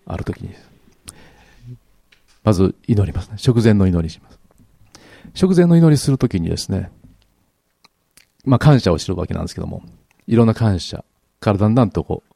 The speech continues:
お願いの祈りになってきてですね、あれもこれもなって、実は食べ物に関しての感謝の祈りが飛んでいたというような、そういうことは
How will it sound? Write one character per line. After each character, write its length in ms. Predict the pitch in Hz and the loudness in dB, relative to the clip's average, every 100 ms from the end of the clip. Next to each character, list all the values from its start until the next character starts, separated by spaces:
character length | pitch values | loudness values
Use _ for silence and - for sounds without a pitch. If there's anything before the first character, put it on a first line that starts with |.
| - | -2
お 120 | 113 | 2
願 260 | 117 120 123 | 4 4 4
い 40 | |
の 100 | 127 | 6
祈 140 | 135 | 4
り 60 | 131 | 4
に 40 | 90 | 0
な 60 | |
っ 40 | - | -6
て 100 | 73 | -10
き 60 | |
て 80 | - | -12
で 80 | - | -20
す 100 | - | -20
ね、 60 | _ _ _ _ _ - - _ - | _ _ _ _ _ -20 -20 _ -2
あ 120 | 135 | 2
れ 100 | 143 | 2
も 200 | 120 76 _ _ _ | 0 -4 _ _ _
こ 140 | - - | -10 -6
れ 60 | |
も 140 | 85 80 | -6 -8
な 80 | - | -18
っ 40 | _ | _
て、 140 | - _ _ _ _ _ _ _ - | -20 _ _ _ _ _ _ _ -10
実 240 | 151 - | -8 -2
は 140 | 87 - _ _ _ _ _ _ _ | -4 -4 _ _ _ _ _ _ _
食 140 | 123 151 | 0 4
べ 60 | |
物 200 | 165 120 | 4 4
に 220 | 95 95 - _ | 2 -2 -6 _
関 260 | - 110 98 | -8 -4 -2
し 60 | - | -4
て 60 | |
の 180 | 85 82 _ | -8 -10 _
感 180 | 117 104 | -2 -2
謝 100 | 90 | -2
の 80 | |
祈 120 | 92 92 | -4 -4
り 80 | |
が 140 | 90 87 _ _ - | -6 -8 _ _ -4
飛 120 | 117 | 0
ん 20 | |
で 80 | 101 | 0
い 60 | |
た 120 | 85 78 | -2 -8
と 80 | |
い 60 | 92 | -14
う 40 | |
よ 20 | 80 | -18
う 20 | |
な、 60 | _ _ _ _ _ _ _ _ _ _ _ _ _ | _ _ _ _ _ _ _ _ _ _ _ _ _
そ 140 | 160 | 0
う 20 | |
い 20 | |
う 20 | 143 | 2
こ 100 | 127 | 2
と 120 | 85 | -2
は 180 | 82 | -4